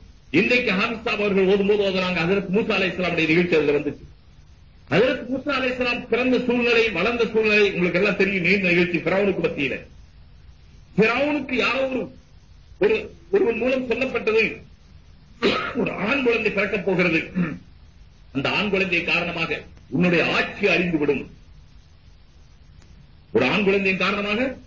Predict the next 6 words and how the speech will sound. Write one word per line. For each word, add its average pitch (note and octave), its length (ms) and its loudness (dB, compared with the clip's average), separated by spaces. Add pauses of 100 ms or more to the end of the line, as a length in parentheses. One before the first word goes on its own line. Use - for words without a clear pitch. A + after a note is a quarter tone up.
உன்னுடைய B3+ 320 2
ஆட்சி - 260 -2
அழிந்துவிடும். F3 480 0 (1600)
இது C4+ 240 2
சொல்லப்பட்ட A#3 480 -2
காரணத்தினால F#3 800 -4